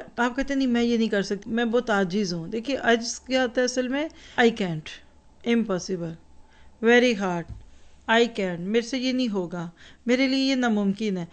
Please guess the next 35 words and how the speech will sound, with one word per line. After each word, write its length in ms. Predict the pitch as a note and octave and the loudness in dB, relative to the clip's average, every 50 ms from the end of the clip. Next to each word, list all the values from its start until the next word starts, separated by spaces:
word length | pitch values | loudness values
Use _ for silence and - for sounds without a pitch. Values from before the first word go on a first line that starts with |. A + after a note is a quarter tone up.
| - - - _ - | -16 -20 -20 _ -2
ये 140 | C4+ C#4+ C#4+ | 0 0 0
चीज़ 180 | A#3+ G#3 G3 | -2 -2 -6
है, 80 | F3+ E3 - - - - - C4 | -8 -8 -8 -14 -20 -12 -4 -2
ये 120 | D#4 F#4+ | -2 0
कैसे 320 | F#4+ A#4 A#4 A4 - G4 | 2 4 2 2 2 0
हो 80 | D#4 B3+ | 0 0
सकता 300 | - - A3+ A3 - B3 | 0 0 -2 -2 0 0
है? 60 | A#3+ | 0
देखिए, 420 | A#3 B3 A3+ A#3 D4 D4 D4+ D#4 D4+ | 0 0 -2 -2 -2 0 0 0 -2
कोई 200 | D4+ - C4+ B3+ | -2 -2 0 2
और 200 | A#3+ A#3 B3+ C4+ | 4 4 2 2
कर 160 | C4 C#4+ C4+ | 2 0 0
सकता 340 | C4 - - C#4+ C#4+ - C#4+ | 0 0 -4 -6 -2 0 0
है 60 | C#4+ | 0
तो 140 | C#4 C#4+ C#4 | 0 0 -2
मैं 160 | B3+ A#3 G#3+ G3 | -2 0 0 0
क्यों 120 | A3 A3 | 0 0
नहीं 120 | A3 A#3 | 0 2
कर 140 | A3+ B3 B3+ | 2 2 0
सकती? 460 | B3 - C#4 B3+ C4 - C#4+ C#4+ D4 D4 - _ _ _ _ _ _ _ _ - - | 0 0 -4 -4 -4 -4 -4 -4 -4 -4 -8 _ _ _ _ _ _ _ _ -10 -4
मेरे 300 | A3 G#3+ A3+ A#3+ A#3+ C#4+ | 2 6 6 6 8 6
ही 160 | D#4 D4+ E4 E4+ | 6 6 4 4
जैसा 320 | C#4+ C#4 C4+ C#4 D4 C#4 | 6 4 4 4 2 0
बंदा 280 | A#3+ A#3+ A3 A3+ B3 B3+ | 2 2 0 2 2 2
ये 160 | C4 C#4 C4+ | 2 2 0
काम 280 | C4+ B3+ A#3+ B3 C4 | 0 0 0 0 0
कर 220 | B3 B3+ B3 C4 C4 | -2 0 0 0 2
रहा 160 | C4 B3+ A3+ | 2 0 0
है 220 | G3 F#3 F#3 - _ _ _ - | 0 -2 -6 -12 _ _ _ -6
तो 80 | A#3 | -2
मैं 160 | A3+ C4 C#4 | -2 0 -2
क्यों 140 | C4+ D#4 D#4 | 0 -2 -2
नहीं 100 | D4+ D4+ | -2 -2
कर 140 | C4+ C#4 B3 | 0 -2 -2
सकती? 440 | A#3 A#3+ A3+ G#3 - - A3 G#3 | -2 -4 -8 -8 -6 -6 -6 -6